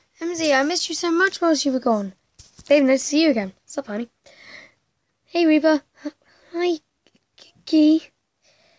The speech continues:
Reba, can we talk to you for a moment without Kiza? Sure. Hi. It's me, Narrator Chan.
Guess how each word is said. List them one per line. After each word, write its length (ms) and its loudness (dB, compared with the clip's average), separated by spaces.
Reba, 160 0
can 100 0
we 100 2
talk 200 0
to 140 -4
you 420 0
for 220 -2
a 20 2
moment 400 2
without 360 -4
Kiza? 440 -6
Sure. 840 -4
Hi. 320 2
It's 160 -10
me, 260 0
Narrator 360 4
Chan. 280 -8